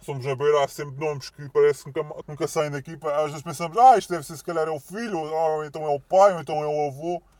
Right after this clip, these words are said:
Tipo, são sempre as mesmas pessoas, são, são sempre as mesmas, as mesmas elites. Ou, é, eu já, aliás, até vos aconselho a verem um filme. Não, um filme, é, é que não é bem um filme, é que é um filme, é um documentário que chama-se Os Donos de Portugal. O documenta-,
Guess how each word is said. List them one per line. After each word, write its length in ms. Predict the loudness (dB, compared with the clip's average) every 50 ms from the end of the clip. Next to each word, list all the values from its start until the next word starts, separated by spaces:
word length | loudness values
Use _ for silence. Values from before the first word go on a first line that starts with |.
| _ _ _ _ _ _ _ _
Tipo, 320 | -12 -12 -12 _ _ -20 -20 _ -12
são 100 | -10 -6
sempre 280 | -6 -6 -6 -4 -6
as 60 | -6 -6
mesmas 180 | -6 -8 -8
pessoas, 280 | -8 -4 -4 -4 -4 -2
são, 180 | -6 -8 -8 -10 -16 -14
são 200 | -12 -12 -12 -12
sempre 280 | -12 -16 -16 -14 -14
as 60 | -14 -12
mesmas, 260 | -12 -12 -12 -10 -10 -10 -10 -10 -12 -14 -14 -14
as 100 | -12 -14
mesmas 260 | -12 -12 -12 -10 -6
elites. 360 | -6 -6 -6 -8 -14 -18 _ _ -10
Ou, 560 | -6 -4 -2 -2 0 -2 -2 -2 -4 -6 -10 -14 -20 _ _ _ 2
é, 260 | 4 4 6 6 4
eu 60 | 4
já, 80 | 4 2
aliás, 280 | 0 0 0 -2 -2 -2
até 160 | -2 -4 -4
vos 160 | -4 -4 -10
aconselho 520 | -12 -10 -10 -6 -2 -2 -2 0 0 -2 2 2 2 2
a 40 | 0
verem 360 | -2 -8 -8 -8 -8 -12 -14 _ -14
um 120 | -12 -12 -12
filme. 480 | -10 -8 -6 -6 -6 -6 -8 -10 -14 -16 _ _ _ _ _ _ -4
Não, 100 | -2 0
um 40 | 0
filme, 240 | 2 0 0 0 0
é, 320 | 0 -2 -2 -4 -6 -8
é 40 | -8
que 80 | -4 0
não 100 | 0 2
é 40 |
bem 100 | 2 0
um 60 | -2 -2
filme, 220 | -6 -8 -8 -8
é 40 | -8
que 60 | -8
é 40 | -8
um 40 | -10
filme, 220 | -8 -6 -4 0 0
é 60 | 0 0
um 20 |
documentário 480 | 0 -4 -10 -8 -4 0 0 0 0 0
que 80 | -6
chama-se 340 | -6 -6 -6 -6 -8 -10 -10
Os 120 | -12 -8 -4
Donos 220 | -4 -4 -4 -6
de 40 | -12
Portugal. 500 | -16 -18 -16 -10 -4 0 2 2 0 0 _ _ _ _ _ _ _ _ _ -18
O 80 | -16
documenta-, 400 | -14 -12 -8 -8 -8 -6 -8 -8